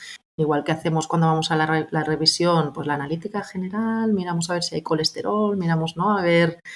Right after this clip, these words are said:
si todo está bien, se puede pedir también, "Oye, ¿puedo mirar también mi antimuleriana?". Pero es muy importante para que no caigamos en el error de decir, "Bueno, me voy a empezar a pedir antimulerianas para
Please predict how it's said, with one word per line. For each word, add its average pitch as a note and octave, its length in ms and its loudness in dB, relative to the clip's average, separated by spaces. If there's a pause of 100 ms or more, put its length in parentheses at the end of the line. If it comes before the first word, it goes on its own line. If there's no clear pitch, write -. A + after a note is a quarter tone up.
(200)
si E3 180 0
todo F3 180 4
está E3+ 220 2
bien, G3 420 4 (180)
se - 180 -4
puede F3 240 2
pedir D3 280 -2
también, D#3+ 320 -4
"Oye, G#3 220 2
¿puedo A3 300 2
mirar D#3+ 280 2
también D3 580 -4
mi D#3 120 -6
antimuleriana?". D3 920 -2
Pero F3+ 100 -6
es F3+ 120 -4
muy G#3+ 220 6
importante G3+ 1000 0 (680)
para E3 240 4
que F3 80 0
no E3 160 4
caigamos F#3+ 580 0
en D#3 140 -2
el D3 140 -4
error E3+ 360 -2
de E3 100 0
decir, E3 340 -2
"Bueno, G#3 200 2
me G3+ 60 2
voy F3+ 80 -2
a F3+ 40 -2
empezar A#3 320 -2
a G#3+ 80 -4
pedir F#3 220 -2
antimulerianas E3+ 1160 0 (580)
para E3 460 2